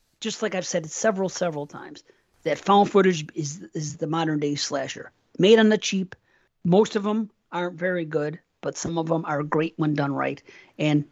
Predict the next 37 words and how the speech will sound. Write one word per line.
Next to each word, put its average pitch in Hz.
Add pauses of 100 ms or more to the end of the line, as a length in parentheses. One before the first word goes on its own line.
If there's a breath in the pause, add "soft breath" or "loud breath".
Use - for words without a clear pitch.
(140)
it -
just 214
comes 220
down 226
to 190
that. 175
And 180
people 220
look 233
at 214
that 196
and 202
they 190
snub 208
their 196
nose. 185 (260 loud breath)
Well, 214 (160 soft breath)
this 202
movie 202
was 180
made 185
for 175
a 170
thousand 160
dollars. 139 (220)
Kinda 202
like 190
how 190
a -
movie 190
could 190
have 175
been 175
made 170 (380 soft breath)
in 175
the 175
eighties 156